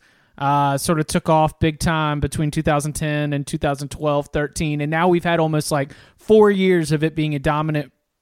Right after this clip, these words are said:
part of the sports media landscape and really the media landscape in general.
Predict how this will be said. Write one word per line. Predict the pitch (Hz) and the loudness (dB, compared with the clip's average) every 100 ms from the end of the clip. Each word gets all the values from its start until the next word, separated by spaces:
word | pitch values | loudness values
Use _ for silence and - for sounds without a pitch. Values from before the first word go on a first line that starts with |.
| _ - | _ -2
part | 165 156 147 - | 2 4 2 0
of | 170 147 143 139 - | 0 2 2 -2 -4
the | 143 | -4
sports | - 160 160 - | -2 -2 -2 -2
media | 160 151 151 143 | 0 2 2 0
landscape | 147 143 139 - 147 139 - | 0 0 -2 -4 -2 -2 -2
and | 214 214 | -2 2
really | 233 214 | 4 4
the | 180 | 4
media | 165 180 170 | 4 4 4
landscape | 156 151 147 147 139 | 2 0 -2 -2 -2
in | 139 | 0
general. | 175 226 151 135 | 2 4 4 2